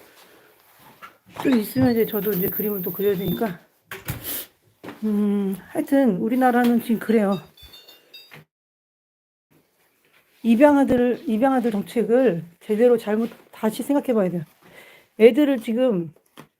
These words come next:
사지로 몰면 안 돼요. 우리나라에서 키워야 돼. 어떻게 해서든 키워야 돼. 그러면 국-, 뭐,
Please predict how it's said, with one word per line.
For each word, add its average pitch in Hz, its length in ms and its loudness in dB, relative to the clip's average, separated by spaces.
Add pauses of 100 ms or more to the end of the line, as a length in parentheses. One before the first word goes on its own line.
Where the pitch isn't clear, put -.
(200)
사지로 294 480 4
몰면 220 320 4
안 185 160 -2
돼요. 180 320 -2 (1040)
우리나라에서 269 560 4
키워야 302 360 0
돼. 190 60 -4
어떻게 196 320 -2
해서든 220 320 -2
키워야 240 340 -4
돼. 175 100 -10 (960)
그러면 339 340 6
국-, 254 240 -4
뭐, 269 260 4